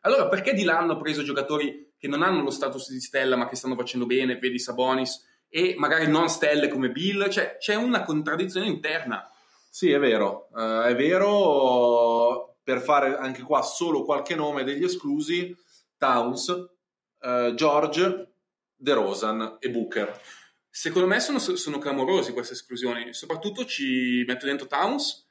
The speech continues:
Speaker 1: che comunque s-, abbiamo detto non ha giocato tante partite perché ne ha saltate un po', però comunque non ne ha giocate neanche poche.
Speaker 2: No, ne ha giocate trenta, è qua, ventisette e undici di media con quattro assist. Eh,
Speaker 1: Mi sembra un po' ingeneroso lasciarlo fuori, eh.
Speaker 2: È vero che come lunghi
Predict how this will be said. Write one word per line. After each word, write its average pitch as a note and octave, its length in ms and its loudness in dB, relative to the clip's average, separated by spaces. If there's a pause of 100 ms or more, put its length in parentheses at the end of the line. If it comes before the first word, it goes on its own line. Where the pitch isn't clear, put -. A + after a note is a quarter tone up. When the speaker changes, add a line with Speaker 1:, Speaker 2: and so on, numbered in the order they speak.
(140)
Speaker 1:
che C3 300 2
comunque F#3+ 260 0
s-, - 240 -8
abbiamo C3 220 0
detto B2+ 380 0
non D3+ 320 0
ha F3+ 60 4
giocato F3 260 0
tante E3 260 -2
partite E3+ 380 -4
perché G#3 180 -4
ne C3 60 -2
ha C3 40 -2
saltate C3 300 -6
un C#3 140 -6
po', E3+ 200 2
però E3 220 2
comunque F#3 360 0
non A#2+ 120 2
ne A#2+ 100 0
ha B2 40 -2
giocate B2+ 240 -2
neanche C3 320 -2
poche. - 460 -4
Speaker 2:
No, F#3+ 100 2
ne C#3+ 80 4
ha D#3+ 60 4
giocate G3 360 2
trenta, A2+ 460 0
è C#3+ 120 0
qua, F#3+ 400 2 (260)
ventisette E3+ 800 0
e D#3+ 40 6
undici D3 480 -2
di E3 80 -4
media E3+ 300 0
con C#3+ 200 -4
quattro A#2+ 420 2
assist. F#2 580 -4
Eh, - 1300 -6
Speaker 1:
Mi D#3 80 -2
sembra A#3 280 2
un A3+ 60 4
po' G3+ 120 4
ingeneroso D3+ 580 2
lasciarlo A#2+ 360 -6
fuori, A2 440 -10
eh. A2 100 -6
Speaker 2:
È D3+ 140 0
vero E3 280 4
che E3 160 -2
come D3+ 260 2
lunghi D#3 760 2